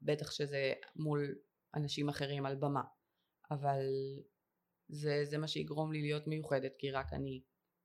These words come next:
אני, ממש עוזי חיטמן, אה, אני נשאר אני,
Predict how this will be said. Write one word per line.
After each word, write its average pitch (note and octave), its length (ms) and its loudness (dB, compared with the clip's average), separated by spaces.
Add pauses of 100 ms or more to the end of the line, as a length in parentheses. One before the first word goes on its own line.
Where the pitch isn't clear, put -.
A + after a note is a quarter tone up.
אני, C3 300 -2 (760)
ממש - 380 -2
עוזי D3 240 -2
חיטמן, C3+ 400 -4 (440)
אה, C#3+ 520 8
אני D3+ 160 6
נשאר D3+ 340 8
אני, C#3 240 2